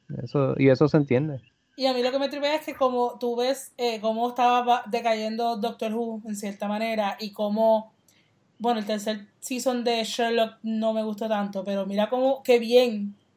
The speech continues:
Speaker 2: elaborado estaba Sherlock. O sea, que maybe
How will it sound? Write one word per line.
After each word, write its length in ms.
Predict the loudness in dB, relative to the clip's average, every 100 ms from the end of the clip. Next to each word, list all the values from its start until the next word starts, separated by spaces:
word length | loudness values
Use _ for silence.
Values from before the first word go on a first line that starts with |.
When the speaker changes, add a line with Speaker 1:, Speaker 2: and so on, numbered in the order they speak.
| _
Speaker 2:
elaborado 540 | 0 2 4 4 4 4
estaba 220 | 2 -4
Sherlock. 440 | -2 -4 -4 -6 -8
O 920 | _ _ _ _ -10 -10 -14 _ _
sea, 200 | -4 -2
que 100 | -2
maybe 600 | -2 -2 -2 -2 -2 -6